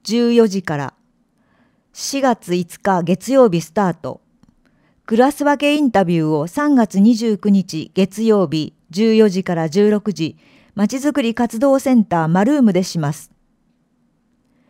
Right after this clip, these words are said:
忍者教室、土曜十九時三十分から、四月十日土曜日スタート。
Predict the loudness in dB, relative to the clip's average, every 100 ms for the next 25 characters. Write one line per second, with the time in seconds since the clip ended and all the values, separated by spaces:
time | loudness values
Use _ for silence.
0 | _ _ _ _ _ 0 2 4 2 4
1 | 2 2 -2 -8 -8 -8 _ _ _ _
2 | -4 2 4 6 4 0 -6 -8 -2 -2
3 | -2 -4 0 0 -2 -2 2 4 4 -2
4 | -2 0 0 -2 -6 -6 -8 _ _ _
5 | _ _ -16 -8 -2 0 0 -4 _ 0
6 | 2 2 0 0 -6 _ _ _ _ _
7 | _ _ _ 0 4 6 4 0 -4 -6
8 | -6 -6 -14 -16